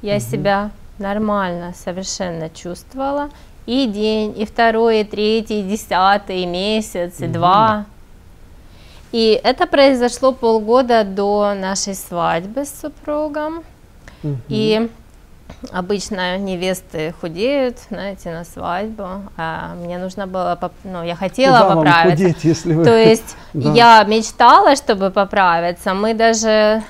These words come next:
Speaker 1: одна из причин, м, мой муж на, а, годовщину, когда мы встречались, ну, мой парень тогда,
Speaker 2: Мгм.
Speaker 1: когда, а, сделал мне предложение, мы ещё два с половиной года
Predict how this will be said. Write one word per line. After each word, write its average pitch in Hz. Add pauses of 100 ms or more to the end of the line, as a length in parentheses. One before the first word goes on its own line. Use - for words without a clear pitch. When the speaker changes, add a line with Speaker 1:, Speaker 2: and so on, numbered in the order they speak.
(100)
Speaker 1:
одна 208
из 220
причин, 208 (100)
м, 185
мой 185
муж 190
на, 170 (640)
а, 160
годовщину, 180
когда 170
мы 175
встречались, 170
ну, 160
мой 156
парень 170
тогда, 156
Speaker 2:
Мгм. 123
Speaker 1:
когда, 120 (380)
а, 156
сделал 196
мне 202
предложение, 208
мы 208
ещё 208
два 202
с 262
половиной 208
года 190